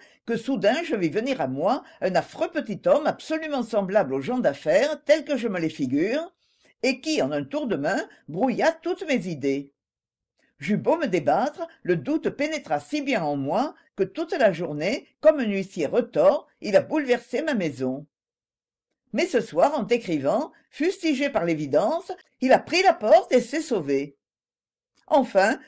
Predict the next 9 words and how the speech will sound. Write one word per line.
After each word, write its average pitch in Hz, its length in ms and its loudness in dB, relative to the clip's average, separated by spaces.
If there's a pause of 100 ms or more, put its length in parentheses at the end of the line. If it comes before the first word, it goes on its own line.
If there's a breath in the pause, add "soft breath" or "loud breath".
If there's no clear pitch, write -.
(100)
puisque 277 240 2
personne 330 480 2
ici 247 380 -4
ne 311 120 0
veut 185 220 2
ni 220 220 -2
voir 277 340 2
ni 254 160 -4
comprendre, 214 680 0